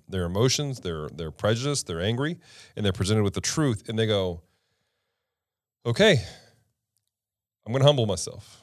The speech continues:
This, this is God." And I feel like it's a big deal that we all need to learn. There are things that people present to me that I'm like, "I know." And then over time, I'm like, "All right, Lord, this is, this is it.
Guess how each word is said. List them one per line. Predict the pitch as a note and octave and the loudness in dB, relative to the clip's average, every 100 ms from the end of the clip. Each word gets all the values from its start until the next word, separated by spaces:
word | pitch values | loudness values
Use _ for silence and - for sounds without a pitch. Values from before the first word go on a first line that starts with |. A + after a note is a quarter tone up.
| _ _ _ _ | _ _ _ _
This, | A2 A2 - | -4 -2 0
this | A2+ G#2 | 0 0
is | |
God." | G#2 F#2+ - - | 0 -2 -2 -6
And | G2 | -6
I | |
feel | F#2+ | 0
like | C3 | 0
it's | B2 | 0
a | |
big | F#2+ A2+ G#2 | -2 -2 0
deal | G2+ | -2
that | F2+ | -2
we | G2 | 4
all | G#2+ | 4
need | D#3+ | 4
to | G2 | 0
learn. | E2 D#2 | -4 -2
There | D3+ | 0
are | F3+ | 0
things | - C#3+ A2 | 0 0 0
that | F#2 | -2
people | C3 G#2+ | 0 2
present | F#2 A#2+ A2 | 2 2 2
to | G2 | 0
me | A2 | 0
that | G#2 | 2
I'm | G2+ | 0
like, | G2+ E2+ - _ - | 0 -4 -6 _ -10
"I | F2 F2+ | -6 -4
know." | F2+ G2 F#3 C3 D#2+ - _ | -2 4 4 4 -2 -12 _
And | G2+ | -4
then | G#2 | -2
over | G#2 G2+ F#2+ | 0 -2 -2
time, | A2+ B2 | 0 0
I'm | G#2+ | 0
like, | F2 - _ _ _ | -4 -4 _ _ _
"All | F#2+ | -6
right, | B2+ - | -6 -6
Lord, | E2+ F#2+ F#2 | -8 -8 -8
this | G#2+ | -8
is, | A#2+ F#2+ | -10 -12
this | - G2 | -10 -8
is | G2 | -4
it. | B2+ - | -4 -6